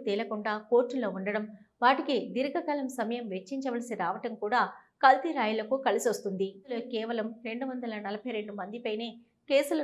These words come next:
నమోదు చేశారు. ఇందులో ఇరవై ఒక హానికరమైనవిగా, మరో ఇరవై మూడు నాణ్యత లేని ఆహారంగా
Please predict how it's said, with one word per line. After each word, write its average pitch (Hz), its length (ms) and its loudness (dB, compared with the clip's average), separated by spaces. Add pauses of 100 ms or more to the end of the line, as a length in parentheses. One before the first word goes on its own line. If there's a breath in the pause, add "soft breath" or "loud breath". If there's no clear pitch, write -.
నమోదు 208 380 -4
చేశారు. 214 360 2 (400)
ఇందులో 269 240 6 (240)
ఇరవై 226 280 0
ఒక 233 80 2 (480 loud breath)
హానికరమైనవిగా, 233 920 4 (300)
మరో 233 180 6 (160)
ఇరవై 226 260 0
మూడు 220 160 0 (460 loud breath)
నాణ్యత 311 420 6
లేని 277 220 0 (200)
ఆహారంగా 220 460 -2